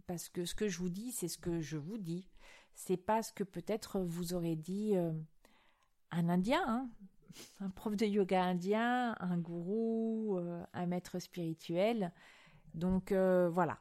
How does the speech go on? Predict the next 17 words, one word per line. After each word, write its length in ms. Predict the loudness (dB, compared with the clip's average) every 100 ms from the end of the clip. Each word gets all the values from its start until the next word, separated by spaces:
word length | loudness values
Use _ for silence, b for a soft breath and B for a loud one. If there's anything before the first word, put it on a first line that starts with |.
| -10
c'est, 320 | -4 0 2
euh, 140 | 2
ça 140 | 0 -6
sera 180 | -2 -2
la 120 | -2
précision, 760 | -4 -6 -6 -4 -2 0 0
euh, 100 | -2
que 140 | -4 -6
je 140 | -6
ferai, 460 | -8 -8 -6 -4 -4
euh, 180 | -4 -6 -10 -10 -12 -12 -14
je 120 | -10
pense, 260 | -8 -6 -6
de 80 | -8
plus 220 | -10 -8
en 100 | -10
plus. 380 | -10 -14 -14